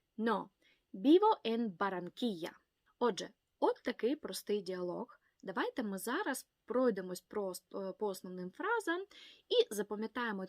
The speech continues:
ті питання і ті відповіді, які нам будуть потрібні у повсякденному спілкуванні. Перше питання: ми опанували цю тему минулого разу. Е, «Комо те ямас?», «Як тебе звати?». Хто,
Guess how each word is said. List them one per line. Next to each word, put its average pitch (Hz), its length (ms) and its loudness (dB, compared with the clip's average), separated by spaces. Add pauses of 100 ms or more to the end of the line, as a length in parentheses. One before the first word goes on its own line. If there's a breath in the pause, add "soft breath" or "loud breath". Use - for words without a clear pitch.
ті 254 160 -4
питання 339 640 -2
і 233 80 -6
ті 226 240 -6
відповіді, 233 600 2
які 240 260 -2
нам 196 320 -2
будуть 196 340 -4
потрібні 339 520 0 (280 loud breath)
у - 80 4 (200)
повсякденному 214 960 -2
спілкуванні. 180 800 -10 (600 loud breath)
Перше - 280 -2
питання: 381 520 0
ми 233 240 6
опанували 196 680 -2
цю - 180 -12
тему 190 300 -4
минулого 175 480 -10
разу. 277 460 0 (360 loud breath)
Е, 196 240 -2 (100)
«Комо 202 260 0
те - 120 -6
ямас?», 247 640 2
«Як 233 360 0
тебе 190 300 -6
звати?». 175 440 -10 (160)
Хто, 226 420 -2